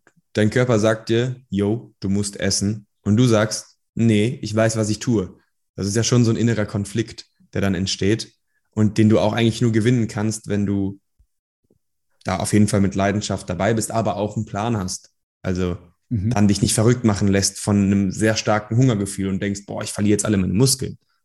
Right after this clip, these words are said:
Speaker 1: Und ein gewisser Hunger, ein gewisser Hunger gehört halt einfach dazu. Geht halt nicht anders. Der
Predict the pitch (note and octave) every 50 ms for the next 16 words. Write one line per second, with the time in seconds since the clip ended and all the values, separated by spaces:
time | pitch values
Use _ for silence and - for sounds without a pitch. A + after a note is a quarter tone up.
0 | _ - - G2+ G2+ G2+ G#2+ G#2 G#2+ G2+ G#2 A2+ A#2 - - - - - D#2 E2
1 | F2 G#2+ G#2+ G#2 - G#2 A2 A2+ A#2+ A2+ G#2+ G2 G2 G#2 A2 G#2 - - G2+ -
2 | G2+ G#2 G#2+ F#2+ - - C3 A2 - - - _ _ _ _ - B2 B2 G#2 F2
3 | G2 F#2+ - F#2 F#2 F2+ F#2+ - - _ _ _ _ - - G2 G#2 G2 F2 -
4 | - - -